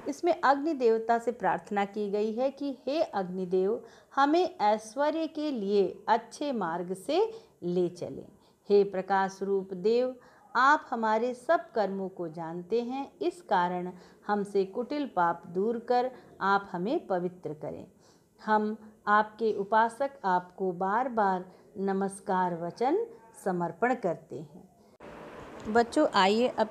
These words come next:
तीसरे श्लोक को पढ़ते हैं। "ओम भद्रम कर्णेभिः शृणुयाम देवाः, भद्रम पश्येयम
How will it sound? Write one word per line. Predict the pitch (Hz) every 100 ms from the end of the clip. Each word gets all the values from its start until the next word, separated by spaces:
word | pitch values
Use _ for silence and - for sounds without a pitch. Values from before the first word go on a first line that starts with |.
| -
तीसरे | 233 226 - 277 254
श्लोक | - 202 196 202 -
को | 285
पढ़ते | - 151 - -
हैं। | 170 165 - - - - -
"ओम | 254 311 359 330
भद्रम | 233 175 185 214 269 320
कर्णेभिः | 277 220 190 185 202 214 269 320
शृणुयाम | 370 - 190 190 185 180 196 254 220
देवाः, | 165 165 160 175 202 226 247
भद्रम | 196 214 208 - 285 311
पश्येयम | 285 196 190 - - 220 226 226 240